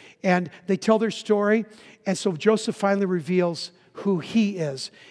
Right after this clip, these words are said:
in fifty twenty of, uh, Genesis. This is what he says. I'll start in verse ni-, nineteen. But Joseph repli-, replied, "Don't be afraid of me.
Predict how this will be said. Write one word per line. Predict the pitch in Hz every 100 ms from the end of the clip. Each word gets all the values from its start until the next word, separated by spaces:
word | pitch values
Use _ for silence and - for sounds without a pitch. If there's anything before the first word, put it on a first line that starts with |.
| _
in | 202 180
fifty | - 254 - 240
twenty | - 226 190 165 151 -
of, | 165 175 -
uh, |
Genesis. | 151 190 165 - -
This | 208 196
is | -
what | 185
he | 165
says. | - 151 - - _ _ _ _ _ _ _ _ _ _ _
I'll | 185
start | - 196
in | 170
verse | 180 196
ni-, | 208
nineteen. | 185 170 180 - 147 135 _ _ - - - -
But | 185
Joseph | 233 247 233 -
repli-, | 226 - - 196 170 -
replied, | 202 - 202 151 143 135 _ _ _ _ _ _ _ -
"Don't | 220 262
be | 233
afraid | 214 - 208 190
of | 143
me. | 156 -